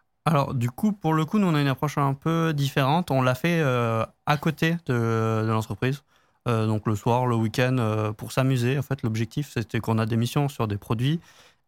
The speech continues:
Et, euh, on n'est pas forcément, on travaille pas forcément ensemble. Euh, par exemple, sur les bureaux de Toulouse, euh, on travaille pas forcément ensemble. Et du coup, on s'est dit, bah, on pourrait se mettre sur cette compétition-là pour, euh, bah, faire des projets un peu entre nous, euh, pour s'amuser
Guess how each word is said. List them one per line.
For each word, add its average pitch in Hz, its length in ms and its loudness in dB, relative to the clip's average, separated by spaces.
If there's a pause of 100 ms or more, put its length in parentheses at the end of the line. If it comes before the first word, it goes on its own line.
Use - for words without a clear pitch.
Et, 127 200 2
euh, 107 300 2
on 104 100 2
n'est 104 80 0
pas 113 100 2
forcément, 120 600 0
on 110 60 0
travaille 107 460 0
pas 113 120 -2
forcément 113 640 -2
ensemble. 123 340 -2
Euh, 120 220 -2
par 107 160 -4
exemple, 110 180 -4
sur - 140 -6
les 110 100 0
bureaux 107 280 0
de 113 200 -4
Toulouse, 127 480 -2
euh, 110 200 -4 (440)
on - 60 -6
travaille 110 240 0
pas 113 160 0
forcément 110 360 0
ensemble. 156 320 0 (340)
Et 113 120 0
du 107 120 0
coup, 156 100 0
on - 20 -4
s'est 127 140 -2
dit, 120 180 0
bah, 110 320 2
on 107 60 0
pourrait 117 180 -2
se - 120 -12
mettre 131 180 -2
sur - 100 -10
cette 123 160 0
compétition-là 127 580 0
pour, 117 280 2
euh, 107 180 2
bah, 107 140 -2
faire 123 180 0
des 113 80 0
projets 123 300 0
un 117 80 0
peu 113 100 -2
entre 113 300 -2
nous, 143 260 2
euh, 110 340 0 (120)
pour 107 160 -8
s'amuser 110 400 0